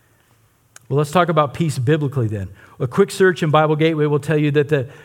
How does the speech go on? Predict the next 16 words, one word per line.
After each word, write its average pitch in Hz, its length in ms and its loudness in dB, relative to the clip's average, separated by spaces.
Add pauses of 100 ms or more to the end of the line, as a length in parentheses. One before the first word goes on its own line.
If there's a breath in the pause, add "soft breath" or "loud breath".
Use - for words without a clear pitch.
various 185 420 4
forms 196 380 -2
of 170 80 2
the 160 80 0
word 151 240 0
peace 185 340 -4
are 151 100 -2
found, 151 360 0
get 175 160 -2
this 165 180 -4
now, 127 280 -2 (240 loud breath)
three 220 280 -2
hundred 196 400 0
and 143 160 -2
fifty-three 180 640 -4
times 156 520 -6